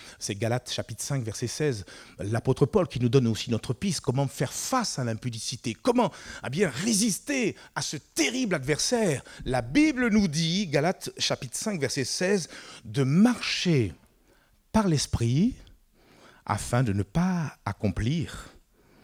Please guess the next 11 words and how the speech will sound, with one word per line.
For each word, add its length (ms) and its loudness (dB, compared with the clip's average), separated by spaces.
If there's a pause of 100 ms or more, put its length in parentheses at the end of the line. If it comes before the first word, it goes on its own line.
(180)
les 80 -8
désirs 360 -2
de 60 -4
la 100 -6
chair. 460 -8
Je 180 4
dis 180 4
donc, 380 2 (220)
marchez 420 2
selon 240 -2
l'esprit, 420 -2